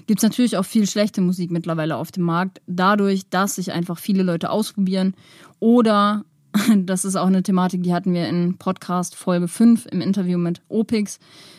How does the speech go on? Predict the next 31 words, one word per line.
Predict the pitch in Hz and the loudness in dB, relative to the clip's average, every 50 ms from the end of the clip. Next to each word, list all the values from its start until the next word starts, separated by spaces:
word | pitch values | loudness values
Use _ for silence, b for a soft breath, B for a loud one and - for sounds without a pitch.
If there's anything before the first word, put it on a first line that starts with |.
| B B B B B - | B B B B B 0
einfach | 196 226 214 226 208 | 2 4 4 4 4
nur | 214 202 | 4 2
Sample | - - 214 208 202 202 185 | 2 2 2 2 2 2 0
an | 127 180 180 | 0 0 0
Sample | - 196 196 202 202 175 160 | 0 0 0 0 0 -2 -2
rein. | 165 160 160 170 175 - _ _ - | -2 -4 -4 -4 -6 -10 _ _ -4
Ne, | 185 190 196 196 | -2 0 2 2
da | 190 | 2
hatten | 180 175 - 185 | 0 0 0 -2
wir | 185 | -2
die | 180 175 | -2 -2
Thematik, | - 190 185 180 180 180 - 190 185 175 - - - | -2 -2 -2 0 -2 -2 -2 -4 -6 -6 -8 -10 -8
jeder | - 185 185 185 185 180 | -4 -2 0 2 0 0
klingt | - - 190 175 | 0 0 -2 0
heutzutage | 196 185 180 - - - 190 175 180 180 | 0 -2 -2 -4 -8 -6 -4 -4 -2 -4
irgendwie | - - 185 185 185 185 180 | -4 -2 -2 0 0 -2 -2
wie | 185 175 175 | -2 -4 -4
Jilex, | - 208 214 220 220 214 - - - 185 | -2 -2 0 0 -2 -2 -4 -12 -8 -4
weil | 175 170 170 170 170 | -4 -2 -2 -2 -2
der | 180 175 175 | -4 -4 -4
sein | 175 170 170 | -2 -4 -2
Sample | - 208 220 220 208 | 0 0 0 0 -2
Pack | - 208 202 208 | -4 -6 -6 -4
rausgehauen | 190 190 202 - - 190 185 185 185 196 190 | -2 -2 -4 -4 -4 -4 -2 0 0 0 0
hat. | 185 185 - - - - | -2 -4 -6 -10 -18 -18
Der | - - - 185 175 170 170 - - - | -18 -8 -4 -2 0 0 -2 -2 -4 -8
Sound | - - 202 185 185 190 190 185 - _ _ | -8 -4 -2 0 0 0 0 -2 -6 _ _
funktioniert | - - 208 202 190 - - 190 190 208 233 233 - | -6 0 0 0 0 0 0 2 2 2 2 0 -2
auf | 214 190 | -4 -2
dem | 202 196 185 | 0 0 0
Dancefloor | 185 190 190 185 - - 190 190 190 | 2 0 -2 -2 -2 -2 -2 -2 -2